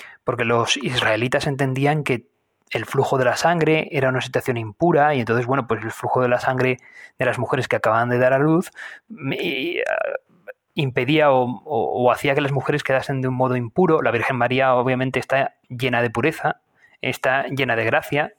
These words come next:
es, está sin pecado, pero ella por ser cumplidora con la ley y con, y con Dios, pues va al templo a purificarse. O sea que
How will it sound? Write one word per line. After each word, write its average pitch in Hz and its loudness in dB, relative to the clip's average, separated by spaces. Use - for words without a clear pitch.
es, - -4
está - -2
sin 123 -2
pecado, 143 0
pero 156 0
ella 143 0
por 120 0
ser - -2
cumplidora 151 2
con 120 2
la 110 2
ley 156 0
y 135 -4
con, 110 -2
y 139 -4
con 131 -2
Dios, 139 2
pues 117 -4
va 117 4
al 120 -4
templo 127 -2
a 135 0
purificarse. - -4
O - -4
sea 147 0
que 139 -4